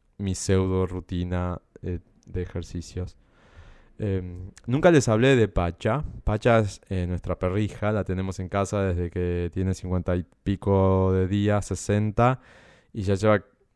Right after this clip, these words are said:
once años y medio, eh, de, de existencia junto a nosotros. Prácticamente para mí son los mejores años de mi vida, al lado de, de esta perrita. Eh, es una Jack Russell Terrier, eh, así típica en carácter,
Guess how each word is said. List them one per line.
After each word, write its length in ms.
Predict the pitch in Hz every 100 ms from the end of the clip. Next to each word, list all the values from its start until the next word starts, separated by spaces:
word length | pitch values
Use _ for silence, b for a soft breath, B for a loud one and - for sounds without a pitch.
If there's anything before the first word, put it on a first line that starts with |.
| -
once 340 | 101 104 104
años 360 | 104 104 98 -
y 120 | 90
medio, 680 | 98 104 101 104 110 120 -
eh, 500 | - 92 87 87 85 87
de, 200 | 90 87
de 180 | - 95
existencia 680 | - 113 - 101 95 101 98
junto 280 | 101 98
a 40 | 98
nosotros. 600 | 98 104 117 113 123 123 _ _ _
Prácticamente 600 | 117 120 104 98 104 107
para 240 | 95 92
mí 160 | 95 110
son 200 | 107 101
los 80 | 95
mejores 420 | 87 - 98 90
años 220 | 92 90
de 80 | 85
mi 140 | 82
vida, 320 | 87 90 90 120 _ b b b b
al 160 | - 90
lado 200 | 95 92
de, 180 | 90 - _ -
de 240 | 92 95
esta 220 | 92 92
perrita. 640 | 90 92 101 92 - 113 - - - b b b b _
Eh, 160 | 98 92
es 120 | 90
una 160 | 101 92
Jack 240 | 95 -
Russell 260 | 98 92 92
Terrier, 680 | 151 156 135 131 127 127 - _ _
eh, 280 | 95 87 87
así 200 | 80 87
típica 400 | 85 107 107 104
en 80 | 95
carácter, 680 | 110 110 127 - - 135